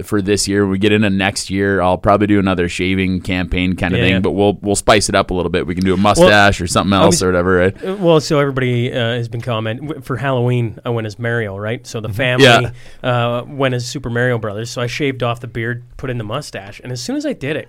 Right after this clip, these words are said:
Speaker 2: you know, as a kid, Dad had a mustache until he was like, "I, I don't know, Dad, you'll, you'll listen to this. Well, you're forty-five, it doesn't matter. You were somewhere in your forties, I think."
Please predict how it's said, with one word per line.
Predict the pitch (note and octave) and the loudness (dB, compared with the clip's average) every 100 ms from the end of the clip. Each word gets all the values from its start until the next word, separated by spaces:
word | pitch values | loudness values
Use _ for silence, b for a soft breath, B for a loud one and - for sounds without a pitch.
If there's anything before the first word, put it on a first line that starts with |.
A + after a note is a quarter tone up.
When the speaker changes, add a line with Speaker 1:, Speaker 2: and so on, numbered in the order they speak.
| - | -4
Speaker 2:
you | D#3 | -2
know, | D3+ | -2
as | E3 D#3 | -4 -8
a | |
kid, | - A#3 C#3+ G#2+ - _ _ _ _ - | -4 -2 -2 -6 -16 _ _ _ _ -8
Dad | C#3+ D3 D#3+ | -4 -2 -4
had | C3+ C#3+ | -4 -4
a | B2+ | -2
mustache | B2+ A#2+ B2 A2+ - | -4 -4 -6 -6 -8
until | B2 B2+ | -12 -8
he | A#2+ | -8
was | A2+ | -8
like, | A2+ G#2+ - | -12 -14 -12
"I, | A#2 | -12
I | A#2+ A2+ | -8 -8
don't | |
know, | G2 G2 | -8 -8
Dad, | A#2 A2+ A2 | -6 -6 -4
you'll, | A2+ A2 A#2+ | -4 -4 -6
you'll | B2 | -6
listen | A2 - A2+ | -6 -8 -10
to | |
this. | A2+ | -10
Well, | B2 | -10
you're | A2+ A2 | -8 -8
forty-five, | D3+ C#3+ C3 B2 B2 B2 B2 | -4 -2 -2 -6 -8 -6 -8
it | B2+ | -8
doesn't | B2 A#2 | -10 -8
matter. | G#2+ A2 A#2+ | -8 -6 -6
You | A#2+ | -6
were | B2+ | -6
somewhere | - C3+ B2+ | -6 -6 -4
in | A#2+ | -6
your | A#2 | -6
forties, | B2 A#2+ A#2+ | -6 -6 -8
I | - | -10
think." | - A#2+ A#2 | -6 -6 -6